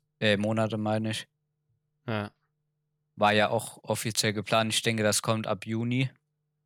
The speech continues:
Speaker 1: Und ich sag ganz ehrlich, für mich hätte sich das halt mega gelohnt noch. Aber so ab Juni brauche ich's dann auch nicht mehr.
Speaker 2: Ja.
Speaker 1: Weil ich dann <laughs> am zweiten achtzehn werd und dann fahr ich halt.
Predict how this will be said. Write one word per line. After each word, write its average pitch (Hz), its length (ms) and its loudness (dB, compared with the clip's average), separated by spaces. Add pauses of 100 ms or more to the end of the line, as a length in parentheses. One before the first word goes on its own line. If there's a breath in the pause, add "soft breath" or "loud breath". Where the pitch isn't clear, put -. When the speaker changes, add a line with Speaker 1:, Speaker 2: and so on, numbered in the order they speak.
(1080)
Speaker 1:
Und 113 120 -8
ich 104 100 0
sag - 180 2
ganz 127 240 2
ehrlich, - 220 4
für 131 140 4
mich 135 180 4
hätte 139 140 0
sich 135 120 4
das 120 220 4
halt 120 180 -2
mega 135 320 4
gelohnt 117 400 2
noch. 110 300 -2 (1040)
Aber 117 480 4 (440)
so 117 180 -2
ab - 220 0
Juni 123 240 2
brauche 120 380 2
ich's 110 100 2
dann 117 180 2
auch 107 220 -2
nicht 101 240 -6
mehr. 95 200 -6 (560 loud breath)
Speaker 2:
Ja. 98 280 -10 (840)
Speaker 1:
Weil 113 180 4
ich 107 140 2
dann 117 180 4
<laughs> 120 240 4
am 117 160 -4
zweiten 113 440 2
achtzehn 117 480 -2
werd 117 240 2
und 110 120 -6
dann 107 220 -2
fahr 110 260 2
ich 98 140 -2
halt. 92 300 -2